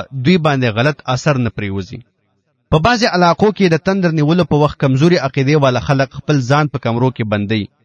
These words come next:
چې د دې د وینا تر مخه چې هغوی د تندر نیولو په وخت د خارجېدونکي نقصاني شعاګانو نه بچ شي.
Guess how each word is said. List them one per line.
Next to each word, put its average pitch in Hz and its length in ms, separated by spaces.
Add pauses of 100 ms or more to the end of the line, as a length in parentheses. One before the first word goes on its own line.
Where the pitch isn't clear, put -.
(200)
چې - 140
د 143 120
دې 208 120
د 185 140
وینا 156 260
تر 160 180
مخه 151 320 (520)
چې 135 100 (160)
هغوی 139 340
د 165 80 (120)
تندر 165 260
نیولو 147 380
په - 200
وخت 139 160
د 131 140
خارجېدونکي 117 720
نقصاني 123 480
شعاګانو 123 680
نه 113 60
بچ 101 260
شي. - 140